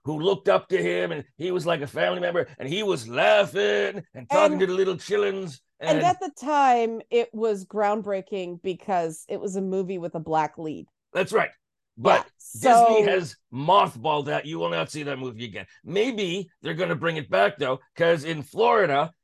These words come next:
Speaker 1: the, uh, the Department of Education has instituted new rules for school curriculum. Um, and one of the changes to the education is that they now have to speak about slavery in that it, uh,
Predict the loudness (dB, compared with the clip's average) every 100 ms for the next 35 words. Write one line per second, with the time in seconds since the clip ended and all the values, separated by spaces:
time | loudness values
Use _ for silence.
0 | _ -10 -6 -4 -4 -6 -6 -6 -4 -6
1 | -6 -8 -2 -2 0 -4 -2 -2 -4 -6
2 | -2 -2 -2 -8 -12 -16 _ _ _ _
3 | -4 0 0 0 -4 -4 -8 -6 -6 -4
4 | -8 -8 -2 0 0 -2 -10 _ -10 -10
5 | -6 -4 -4 -4 -6 -6 -6 -6 -6 -12
6 | -20 _ _ -4 2 4 4 0 -6 -6
7 | -6 0 0 2 2 2 0 -8 _ -8
8 | -8 -8 -4 -2 -4 -6 -8 -8 -8 -2
9 | -2 -2 -4 -2 0 -2 -10 -8 -6 -6
10 | -8 -14 _ _ -6 -6 -4 -2 0 0
11 | 0 -2 -6 -16 -14 -14 -8 -6 -4 -6
12 | -8 -4 -2 -2 -6 -6 -6 -10 _ _
13 | _ _ 2 2 2 2 2 0 _ _
14 | -6 -6 -6 -4 0 0 0